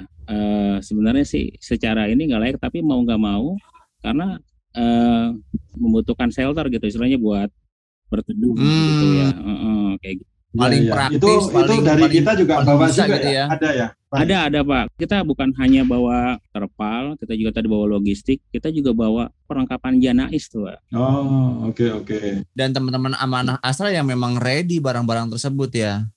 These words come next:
Speaker 1: Betul, kain kafan stoknya masjid, itu lengkap dengan kurban,
Speaker 2: Hmm.
Speaker 1: terus
Speaker 3: Oke.
Speaker 1: kapas. Pokoknya tinggal kalau kayak,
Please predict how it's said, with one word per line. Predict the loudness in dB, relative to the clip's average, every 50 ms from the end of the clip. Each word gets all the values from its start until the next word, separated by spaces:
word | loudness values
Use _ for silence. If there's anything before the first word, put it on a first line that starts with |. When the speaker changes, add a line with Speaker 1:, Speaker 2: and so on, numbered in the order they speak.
| _ _ _ _ _ _
Speaker 1:
Betul, | _ -4 0 2 2 2 2 2 0
kain | 2 2 2 2
kafan | 2 2 4 4 4
stoknya | 4 2 -2 -4 0 2 6 6
masjid, | 6 6 4 2 -2 _ 0 2 2 2 0 -2 -6 _ _ _ _ _ _
itu | -12 -8 -4 -2
lengkap | 0 0 0 0 0 -4 -4
dengan | -2 -2 -2 -2 -4 -6 _ -16 _
kurban, | -6 -2 2 4 4 6
Speaker 2:
Hmm. | 6 6 6
Speaker 1:
terus | 4 4
Speaker 3:
Oke. | 2
Speaker 1:
kapas. | -2 -2 -2 -2 -4 -6
Pokoknya | -6 -4 -4 -4 -2
tinggal | 2 2 4 4 4 0 -2 -4 -6 -10 _ _ _ _ _ _ _ _ _
kalau | -4 -2 -2 -2
kayak, | 0 0 0 2 2 2 2 0 0 0 -2 -2 -2